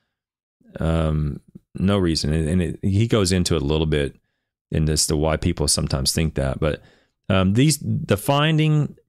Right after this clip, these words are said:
presented in this study suggests that there is a, there is limited influence of applied potassium on Tifway Bermuda grass root growth,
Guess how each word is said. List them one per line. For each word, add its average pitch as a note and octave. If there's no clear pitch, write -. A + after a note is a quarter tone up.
presented A2+
in G2+
this A2+
study G2+
suggests G2
that F#2+
there G2+
is B2
a, G2
there A2
is G2+
limited D#3
influence G2+
of F2+
applied G#2+
potassium E2
on E2
Tifway A#2
Bermuda G2+
grass F#2
root F#2+
growth, D#2+